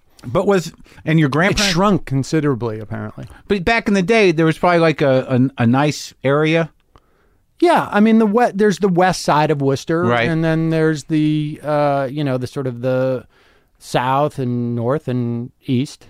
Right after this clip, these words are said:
Speaker 2: And
Speaker 1: Like, I, I just, like, to me, it was always like, "Hey, how are ya?" Like that. It was just
Speaker 2: Well, I mean, there's a lot of that accent in my family, and, uh, you know, a couple of beers, it comes out with me, but it's not, um, the
Speaker 1: I don't think it's a bad
Speaker 2: it's a
Speaker 1: thing. I'm just saying, I, I don't get,
Speaker 2: It's
Speaker 1: I
Speaker 2: a blue,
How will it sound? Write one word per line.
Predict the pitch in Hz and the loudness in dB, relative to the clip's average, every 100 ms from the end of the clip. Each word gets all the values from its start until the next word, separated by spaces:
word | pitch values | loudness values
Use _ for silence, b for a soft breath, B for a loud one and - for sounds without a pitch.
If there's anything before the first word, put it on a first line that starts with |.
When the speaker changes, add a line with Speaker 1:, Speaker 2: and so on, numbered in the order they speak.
| 131 | -10
Speaker 2:
And | 135 | -4
Speaker 1:
Like, | 127 | 0
I, | 180 175 | 0 0
I | 160 | -2
just, | 185 - | -4 -4
like, | 156 - | -4 -2
to | 160 | 0
me, | 180 180 | 2 2
it | |
was | 143 | 0
always | 139 143 127 | 0 0 0
like, | 127 | -4
"Hey, | - 185 190 | -2 -2 -2
how | 175 190 214 185 | 0 0 2 2
are | 175 170 | 2 0
ya?" | 180 180 196 - 170 | -2 -2 -2 -2 0
Like | 156 143 | 0 0
that. | 160 160 151 | 0 0 0
It | 147 151 | -4 -2
was | 143 139 | -2 -2
just | 135 - - - - | -6 -8 -20 -18 -2
Speaker 2:
Well, | 339 311 247 | 2 4 4
I | 247 | 4
mean, | 269 247 226 | 4 4 2
there's | 214 240 202 | 4 2 4
a | 220 | 2
lot | 214 208 | 4 4
of | 196 | 4
that | 175 160 | 2 2
accent | 151 - 151 139 | 0 -2 -4 -4
in | 156 | -2
my | 139 127 | -2 -2
family, | 139 123 131 170 | -2 -4 -2 -2
and, | 185 151 | 0 -2
uh, | 147 | -2
you | 143 147 143 | -4 -2 -2
know, | 123 123 123 | -2 -4 -4
a | 131 | -4
couple | 139 127 127 | -4 -2 -2
of | |
beers, | 120 120 127 | 0 0 -2
it | 123 | -4
comes | 123 120 | -4 -4
out | 123 110 | -2 -2
with | 110 | -4
me, | 120 123 | -2 -2
but | 131 127 | -2 -2
it's | 123 | -2
not, | 147 135 131 - 147 | -4 -2 -4 -6 -6
um, | 127 120 117 110 104 _ _ _ _ _ _ _ - | -4 -4 -4 -6 -10 _ _ _ _ _ _ _ -4
the | 175 170 | 0 0
Speaker 1:
I | |
don't | 165 | 0
think | 165 139 | 0 0
it's | 113 | -2
a | |
bad | 101 98 | 0 2
Speaker 2:
it's | 208 | 2
a | |
Speaker 1:
thing. | 135 95 92 | 2 0 -2
I'm | 98 | -2
just | 104 | -2
saying, | 113 101 104 107 | 0 -2 0 -2
I, | 113 | 0
I | 113 | 0
don't | 110 87 | -2 -2
get, | 113 | -2
Speaker 2:
It's | 233 277 | 2 2
Speaker 1:
I | |
Speaker 2:
a | |
blue, | 190 254 | 4 4